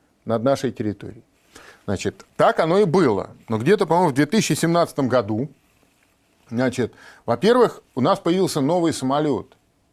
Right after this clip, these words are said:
Специальный, вот, э, э, Ту двести четырнадцать, специально сделанный вот под этот договор открытого неба. Э, со специальной техникой, с разрешёнными параметрами.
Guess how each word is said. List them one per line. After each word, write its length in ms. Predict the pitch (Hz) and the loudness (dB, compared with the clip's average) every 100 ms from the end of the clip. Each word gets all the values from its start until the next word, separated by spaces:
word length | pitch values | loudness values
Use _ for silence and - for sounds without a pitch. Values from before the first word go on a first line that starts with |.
| _ _ | _ _
Специальный, 640 | - 123 107 170 143 113 | -16 -10 -2 2 2 2
вот, 120 | 107 110 | -2 -4
э, 60 | |
э, 1600 | 120 120 110 104 113 104 104 101 98 98 98 98 - 85 73 92 - | -4 -2 -2 -2 -2 -2 -2 -4 -8 -12 -12 -12 -14 -14 -14 -16 -4
Ту 120 | 165 | -2
двести 320 | 127 131 131 117 | 0 -2 -2 -8
четырнадцать, 520 | - 240 247 - 107 | -6 -4 -4 -6 -10
специально 480 | - 107 196 208 117 | -10 -4 -2 -2 -2
сделанный 420 | 123 190 165 120 | -2 -2 -2 -2
вот 200 | 135 139 | -2 -2
под 160 | 131 | -2
этот 200 | 147 - | -4 -6
договор 380 | 110 104 123 147 | -6 -2 0 0
открытого 400 | 123 127 123 117 | -2 -6 -6 -6
неба. 220 | 104 85 - - - - - _ - | -6 -8 -14 -20 -20 -20 -20 _ -8
Э, 220 | 123 104 | -4 -4
со 140 | - | -4
специальной 880 | - 165 190 196 170 131 113 101 87 | -6 -4 0 2 2 2 2 0 -4
техникой, 640 | - 175 220 - 151 139 110 | -2 2 2 0 -4 -2 -4
с 260 | - - | -6 -4
разрешёнными 640 | 127 123 143 175 180 139 | -2 0 0 0 0 0
параметрами. 960 | - 131 127 185 185 156 127 117 104 | 0 0 2 2 2 -2 -2 -6 -8